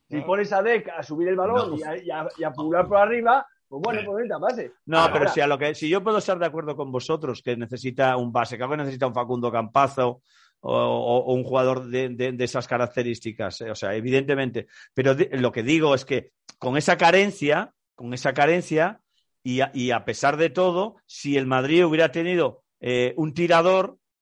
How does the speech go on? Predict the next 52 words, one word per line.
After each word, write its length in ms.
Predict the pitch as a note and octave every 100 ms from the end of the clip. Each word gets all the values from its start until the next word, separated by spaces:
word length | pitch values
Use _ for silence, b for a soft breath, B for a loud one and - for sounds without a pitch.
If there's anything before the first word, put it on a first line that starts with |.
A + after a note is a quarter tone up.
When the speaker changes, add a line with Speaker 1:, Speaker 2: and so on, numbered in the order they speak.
| _ _
Speaker 4:
ya 240 | C3+ E3 G3+
no 100 | G3+
digo 180 | G3
en 60 | F3+
el 100 | D#3+
partido 380 | D3+ C3+ D3 C3+
de 140 | C3
hoy, 200 | D#3+ D#3 B2
a 100 | B2+
lo 100 | B2+
largo 300 | D3+ E3 F3+
de 60 |
la 140 | E3+ D#3+
temporada, 560 | E3+ C#3+ E3+ F#3+ F#3
si 100 | F#3
hubiera 200 | C#3+ E3 E3
estado 300 | - F#3 C#3+
J 180 | D3
C 180 | C#3+ E3
Carroll, 400 | F3+ F3+ F3+ G#3+ _ _ _ -
igual 280 | C#3+ E3
se 120 | - G3
le 60 |
hubiera 280 | F#3+ F#3 E3
visto 260 | D#3 - D#3
menos 320 | D#3 D3+ D#3
esa 260 | E3 D3
carencia 480 | - D3 D#3 C3+ D3+
de 120 | C3+
falta 360 | C3 C#3+ C3 C3+
de 120 | C3
un 120 | B2+
base 520 | B2 C3 - C3 B2+ -
tipo 340 | D#3 C3+ A#3+
para 180 | C#3+ C3
el 80 | B2
Madrid. 400 | A#2+ A#2+ A2+ G2+ _ _ _ -
A 80 | A#2+
eso 140 | F3+
Speaker 3:
Y 20 |
Speaker 4:
me 60 | F3
refiero. 540 | C#3+ - B2 A2+ A#2+ A2
Speaker 1:
Oye, 160 | E3
Speaker 3:
y 20 | E3
Speaker 1:
por 60 | -
Speaker 3:
una 60 |
Speaker 1:
cierto, 160 | - C#3
Speaker 3:
cosa, 120 | -
Speaker 1:
ahora 60 | A3
que 20 |
Speaker 3:
y, 120 | G#3+
Speaker 1:
nombras 320 | G#3 G#3 F3+